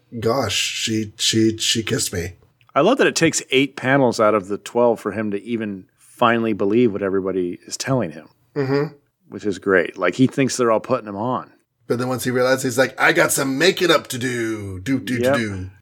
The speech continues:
Speaker 2: And that also kinda go, uh, for one, it's the tight, it's the constraints of having a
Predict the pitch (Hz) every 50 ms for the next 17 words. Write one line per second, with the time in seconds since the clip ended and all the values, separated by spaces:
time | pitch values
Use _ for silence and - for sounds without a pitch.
0 | _ _ _ _ - 139 147 160 170 180 185 196 214 196 - 170 135 - 139 135
1 | 131 123 117 131 131 135 123 123 - - 139 127 135 147 147 147 131 - - -
2 | - 110 - - 127 123 120 - _ 123 117 - - - 104 101 - 104 101 -
3 | - 120 113 110 98 - 107 92 101 110 104 104 98 95 92